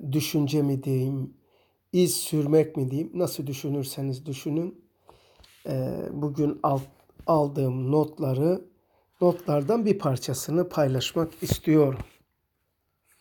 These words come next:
Ama hepsi farklı farklıdır. E, bir konu değil. Başta ilk önce kavramdan başlayayım.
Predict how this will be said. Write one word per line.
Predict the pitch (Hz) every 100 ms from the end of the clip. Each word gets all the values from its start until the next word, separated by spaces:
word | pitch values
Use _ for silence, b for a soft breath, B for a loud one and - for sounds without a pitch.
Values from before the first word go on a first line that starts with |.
| b b b b b
Ama | 202 202
hepsi | 196 202 196 190 -
farklı | - 180 - 160
farklıdır. | - 143 - 135 247 - - _ b b b b b b b _
E, | 151 151 160 170
bir | 226
konu | - 180 175 135
değil. | 135 107 - _ _ _ _ _ _ _ B B B B B B B B B B B B B B B B _ _ _ _ _ _ -
Başta | 196 208 196 185 - 202
ilk | -
önce | 165 170 170 -
kavramdan | - 170 170 165 170 160 139
başlayayım. | 127 - - 180 202